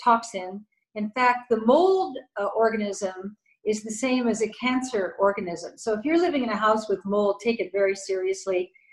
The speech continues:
Uh, there's no quick answer, there's no drug answer, but I interviewed the best and the brightest in this country.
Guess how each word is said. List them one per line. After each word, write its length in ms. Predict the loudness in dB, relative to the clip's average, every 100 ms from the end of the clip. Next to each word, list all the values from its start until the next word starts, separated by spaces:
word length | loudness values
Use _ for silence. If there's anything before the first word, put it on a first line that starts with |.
| _ _ _ _
Uh, 200 | 2 4
there's 240 | 4 2 6
no 180 | 6 6
quick 260 | 2 2
answer, 640 | 4 4 4 4 4 4
there's 220 | 0 -4 -4
no 120 | -2
drug 320 | 4 4 4
answer, 600 | 0 -2 -4 -2 -2 -2
but 240 | 0 0 -2 -2
I 360 | 0 2 0 -2
interviewed 560 | -4 0 0 0 -2 -6
the 140 | -2
best 220 | 0 -2 -6
and 80 | -12
the 80 | -4
brightest 460 | 0 0 -2 -10 -16
in 80 | -16
this 180 | -14 -12
country. 460 | -12 -10 -10 -10